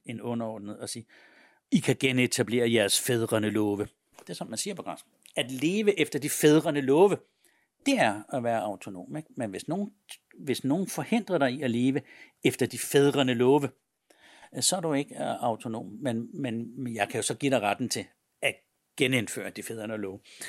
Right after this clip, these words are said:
Det fik athenerne så lov til efter, efter et oprør, øh, i fire hundrede og tre. Så de små bystater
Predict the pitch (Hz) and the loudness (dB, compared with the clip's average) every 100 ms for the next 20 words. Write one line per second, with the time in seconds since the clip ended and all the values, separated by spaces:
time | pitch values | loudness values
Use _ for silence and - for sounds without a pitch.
0 | - - 127 123 110 107 113 117 104 - | -14 -6 -2 2 2 0 -2 -4 -4 -2
1 | 107 95 92 - 92 87 - - 104 98 | -2 -2 -2 -4 -6 -10 -10 -8 -6 -6
2 | 98 104 - 98 - - - 120 95 104 | -2 -2 0 -2 -2 -6 -6 -6 -6 -10
3 | - 92 87 - - - - - - - | -10 -10 -6 -6 -6 -14 -20 -20 -20 -20
4 | - - - - - - 107 98 _ _ | -20 -20 -20 -20 -4 -2 0 -4 _ _
5 | _ - 120 123 165 214 214 180 160 151 | _ -16 -8 -4 2 2 2 -2 -2 -4
6 | 131 | -2